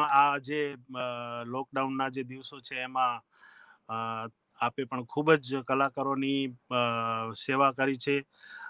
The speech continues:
એટલે હું આ વાત ઉપરથી વાત નીકળી છે એટલે હું તમને ધન્યવાદ આપું છું કે આપે નાનામાં નાના કલાકાર સુધી પહોંચ્યા છો અને કલાકારોને, અ, સાચવ્યા છે. મને ખબર છે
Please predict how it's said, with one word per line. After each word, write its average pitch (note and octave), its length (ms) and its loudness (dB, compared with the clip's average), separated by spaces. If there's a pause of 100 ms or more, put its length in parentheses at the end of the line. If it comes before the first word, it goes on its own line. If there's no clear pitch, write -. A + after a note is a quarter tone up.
(240)
એટલે C3 300 2
હું C3 640 0
આ A#2+ 120 4
વાત B2+ 260 12
ઉપરથી D3 340 4
વાત C#3 280 6
નીકળી D3 240 -2
છે D3 180 0
એટલે C3+ 300 -2
હું C3+ 320 -4
તમને C#3 340 2
ધન્યવાદ C#3 460 2
આપું C3+ 300 -2
છું C#3+ 80 -10
કે C3+ 120 -6
આપે C3 420 -2 (600)
નાનામાં C#3+ 440 6
નાના C#3+ 260 4
કલાકાર D3 380 -2
સુધી D3 280 -8
પહોંચ્યા C3+ 440 -4
છો D#3+ 260 -4
અને D3+ 220 -6
કલાકારોને, C3 1040 -6 (440)
અ, A2+ 360 0
સાચવ્યા C#3+ 580 4
છે. D#3 360 -4 (440)
મને D#3+ 200 8
ખબર E3+ 300 4
છે D#3+ 300 -4